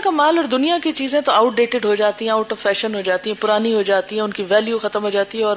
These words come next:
بعد میں آنے والوں کو ان کے بیچنے پر ہوتا ہے کہ ان کو بیچ کے کچھ اس سے اپنا فائدہ اٹھائیں۔ لیکن قرآن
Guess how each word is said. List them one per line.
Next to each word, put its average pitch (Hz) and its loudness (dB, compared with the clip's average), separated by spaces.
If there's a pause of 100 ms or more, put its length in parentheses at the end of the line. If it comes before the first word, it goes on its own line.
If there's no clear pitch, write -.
بعد 214 2
میں 233 -2
آنے 214 0
والوں 208 0
کو 233 0
ان 214 -4
کے 214 -4
بیچنے 202 0
پر 214 -4 (400)
ہوتا 202 0
ہے 220 0
کہ 214 -4
ان 220 -4
کو 202 -4
بیچ 196 0
کے 214 -2 (480)
کچھ - -4
اس 196 -6
سے 208 -2
اپنا 196 -4
فائدہ 190 0
اٹھائیں۔ 202 -2 (920)
لیکن 277 0
قرآن 277 4